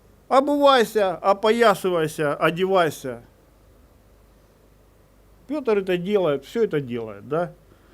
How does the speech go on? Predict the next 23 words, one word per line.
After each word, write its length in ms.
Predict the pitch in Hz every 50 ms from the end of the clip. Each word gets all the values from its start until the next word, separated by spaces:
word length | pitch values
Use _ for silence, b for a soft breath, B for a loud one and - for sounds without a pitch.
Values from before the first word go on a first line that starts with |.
| b b b b b b b -
Все 340 | - - - 254 269 262 233
время 440 | 208 240 254 269 277 254 254 247
Петр 520 | 214 - - 185 190 185 180 - 190 185 180
думает, 640 | 156 131 156 151 156 156 156 151 151 151 147 147 - - -
что 220 | - - - 151
видит 340 | 143 147 147 139 143 135 139
видение, 520 | 143 143 135 127 117 110 107 104 - - - _ _ _ _ _ _
когда 320 | - 135 135 135 131 143 135
это 220 | 127 113 123 131
все 220 | 131 - - 208 202
происходит 640 | - 170 160 156 147 - - 156 151 143 135 117
на 100 | 135 123
самом 380 | 120 - 139 135 127 127 127 120
деле. 180 | 113 107 101 - - - _ _ _ -
Хотя 220 | 131 120 135 127
Петр 340 | 127 - 202 226 220 185 156
еще 240 | 151 - - 143 135
видит, 320 | 139 175 175 156 131 117
думает, 320 | 143 175 180 160 143 127
что 120 | - - 131
это 180 | 127 127 123
просто, 440 | 117 - 147 151 151 - - 120 110
ну, 280 | 110 113 131 127 104